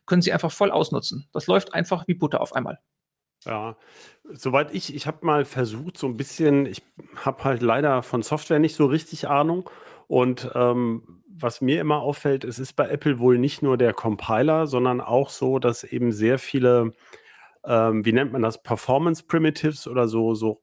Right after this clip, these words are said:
Speaker 2: hochoptimierte Libraries eingebunden werden, dass also,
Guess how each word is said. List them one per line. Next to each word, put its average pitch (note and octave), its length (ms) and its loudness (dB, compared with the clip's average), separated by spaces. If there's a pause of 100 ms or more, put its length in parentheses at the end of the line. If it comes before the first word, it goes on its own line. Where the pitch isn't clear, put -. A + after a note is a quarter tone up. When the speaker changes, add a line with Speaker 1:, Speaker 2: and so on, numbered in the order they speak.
Speaker 2:
hochoptimierte B2 1300 4
Libraries A#2 640 2
eingebunden G2+ 600 -2
werden, F#2 300 -4
dass F#2 180 -8
also, G2+ 460 2